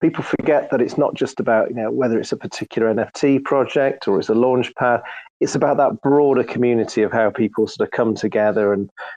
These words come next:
have those conversations. And I was on a really good Spaces a few days ago where we talked about kind of how people rallied round with, with, with, um, you know, the kind of the collapse of the, uh, <clears throat> the Terra system.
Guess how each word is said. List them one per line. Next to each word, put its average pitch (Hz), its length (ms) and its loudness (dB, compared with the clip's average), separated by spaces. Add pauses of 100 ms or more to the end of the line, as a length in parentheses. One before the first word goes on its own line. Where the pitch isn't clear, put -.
have 107 160 -2
those 110 200 2
conversations. 104 920 -2
And 107 200 0
I 123 60 0
was 117 120 0
on 127 100 4
a 120 60 4
really 127 240 4
good 117 160 0
Spaces 110 600 0
a 107 60 -2
few 110 280 2
days 110 340 2
ago 98 320 0
where 101 420 0 (340)
we - 80 0
talked - 300 -2
about - 300 0
kind 117 120 -2
of 92 80 0
how 120 400 0
people 113 300 0
rallied 107 400 0
round 107 560 2
with, 104 180 2 (120)
with, 104 260 -2
with, 104 160 -2 (100)
um, 104 360 0 (460)
you 117 60 2
know, 98 80 2
the 90 60 0
kind - 220 0
of 101 60 0
the - 80 -8
collapse - 560 -2
of 107 180 0
the, 104 320 4
uh, 104 140 2 (140)
<clears throat> 147 180 2
the 117 120 2
Terra 147 320 0
system. 104 540 -4